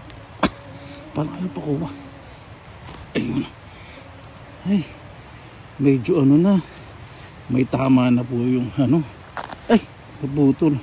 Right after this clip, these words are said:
May uod po. Sayang. Hindi ko na po kuhanin. Yun. Po siya, po siya nag-collapse.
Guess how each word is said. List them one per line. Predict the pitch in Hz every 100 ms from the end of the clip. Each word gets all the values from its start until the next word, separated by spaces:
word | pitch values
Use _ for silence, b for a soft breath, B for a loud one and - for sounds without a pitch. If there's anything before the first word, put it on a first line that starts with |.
| -
May | 117 -
uod | 131 123 113 110
po. | - - - - - - - -
Sayang. | - - 107 110 113 135 127 -
Hindi | 104
ko | 110
na | 110
po | 127 117 113
kuhanin. | 107 117 127 120 - - - - - - - - - - - - - - - 110
Yun. | 113 - - - -
Po | 135
siya, | 143 123
po | 139
siya | 131 131
nag-collapse. | 123 107 117 113 -